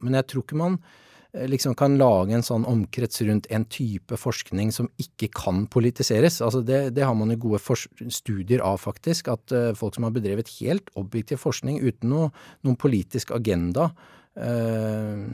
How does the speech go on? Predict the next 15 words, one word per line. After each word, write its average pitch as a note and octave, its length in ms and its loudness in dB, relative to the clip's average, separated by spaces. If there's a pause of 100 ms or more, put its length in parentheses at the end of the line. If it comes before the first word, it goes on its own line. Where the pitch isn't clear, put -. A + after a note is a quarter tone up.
(500)
og, C3+ 360 -8
og C#3+ 120 0
som C3+ 160 0
så A2+ 160 0
har A2+ 80 -2
forsøkt G#2+ 400 -2
å G#2 60 -4
få G#2+ 180 0
dette G#2 220 -2
ut F2+ 100 -2
til G2 120 -4
offentligheten, G2+ 520 -2
har A2 140 2
blitt, A2 420 -4
eh, G#2+ 640 -2